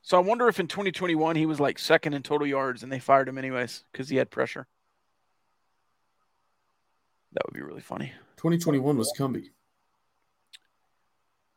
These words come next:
Speaker 1: Oh, yeah, I want twenty nineteen. That's right. I, I was thinking twenty nineteen. Thank you. Thank you. Yeah, I don't care about the twenty twenty season.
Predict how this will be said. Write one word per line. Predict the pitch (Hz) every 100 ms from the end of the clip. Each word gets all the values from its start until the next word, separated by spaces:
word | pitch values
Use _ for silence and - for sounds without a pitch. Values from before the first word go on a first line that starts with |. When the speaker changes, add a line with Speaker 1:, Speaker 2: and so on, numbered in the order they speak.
| _ _ _
Speaker 1:
Oh, | 208 233 170
yeah, | 214 170
I | 208
want | 220
twenty | - 208 180
nineteen. | 175 160 156 127 - _ _ _ _ -
That's | 170 -
right. | 143 135 - - _ _ _ _ _ _ _ _ _ _ _ _ _ _ _ _ _ _ _ _ -
I, | 151 -
I | -
was | 190 -
thinking | 185 160
twenty | 170 165
nineteen. | 147 139 - 123 117 _ _ _ _ _ _ _ _ _ _ _ _ _ _ _ _ _ _ _ _ _ _ _ _ -
Thank | 143 -
you. | 101 _ _ _ _ _ _ _ _ _ _ _
Thank | 131 123 -
you. | - _ _ _ _ _ -
Yeah, | 143
I | 180
don't | 196
care | 185 190
about | 151
the | -
twenty | 139 131
twenty | - 127
season. | - 110